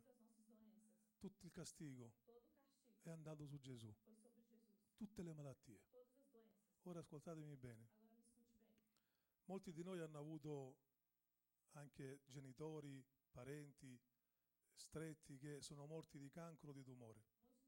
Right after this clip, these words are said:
Speaker 1: Muitos de nós já tivemos algum parente que já morreu de câncer, de tumor.
Speaker 2: Io ho avuto mio padre,
Speaker 1: Eu tive meu pai,
Speaker 2: che è morto così.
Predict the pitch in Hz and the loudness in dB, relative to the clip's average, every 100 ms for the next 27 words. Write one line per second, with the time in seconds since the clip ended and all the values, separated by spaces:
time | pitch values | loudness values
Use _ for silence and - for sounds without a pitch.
0 | 269 - - 214 220 220 - - 202 196 | -20 -20 -20 -20 -16 -16 -16 -18 -18 -18
1 | 220 220 220 202 208 226 202 - - 220 | -18 -18 -18 -18 -18 -16 -16 -18 -20 -20
2 | 220 - 214 - - 196 - 220 220 - | -18 -18 -18 -18 -18 -20 -20 -20 -18 -20
3 | - _ 165 165 151 147 143 151 175 143 | -20 _ 6 8 8 4 4 4 4 2
4 | 123 117 _ _ - - - - - - | 0 -4 _ _ -20 -18 -18 -14 -16 -16
5 | - - - 143 139 139 - 127 120 110 | -20 -18 -4 -2 0 -2 -2 -2 -2 -4